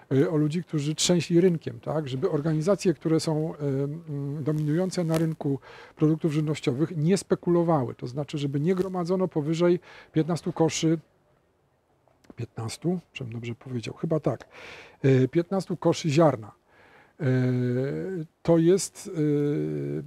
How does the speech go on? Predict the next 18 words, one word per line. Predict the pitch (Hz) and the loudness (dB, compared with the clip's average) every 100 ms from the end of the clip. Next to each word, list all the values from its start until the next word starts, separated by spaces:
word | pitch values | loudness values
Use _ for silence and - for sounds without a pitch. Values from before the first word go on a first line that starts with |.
| 180 - _ 170 - - | -12 -20 _ -12 -12 -14
w | 131 147 | -10 -4
mojej | 147 175 | 2 4
ocenie | 196 - 156 180 | 2 2 0 2
dosyć | 165 165 175 | 2 0 0
duża | 156 185 175 | 2 6 6
restrykcja, | 156 - 139 - - 139 180 | 4 0 -10 -8 -4 -2 -2
no | 185 180 | -2 -2
ale | 175 | 0
też | 175 175 | 0 -4
pewnie, | - 160 175 175 165 160 151 | -2 -2 0 -2 -2 -2 -2
y, | 151 | -2
pokusa, | - - 165 175 | -4 -4 0 0
żeby | 165 160 | 0 -2
spekulować, | - 165 160 175 165 151 - - - - - - | -2 0 2 4 4 0 -4 -16 -20 -20 -20 -2
y, | 143 143 135 139 | 4 4 4 -2
spekulować, | - 156 - 151 160 165 165 156 - - - 180 | -4 -6 -2 0 2 4 4 2 0 -10 -10 -6
y, | 143 143 156 139 | -4 -2 -2 0
ziarnem | 131 175 170 139 | 2 4 4 0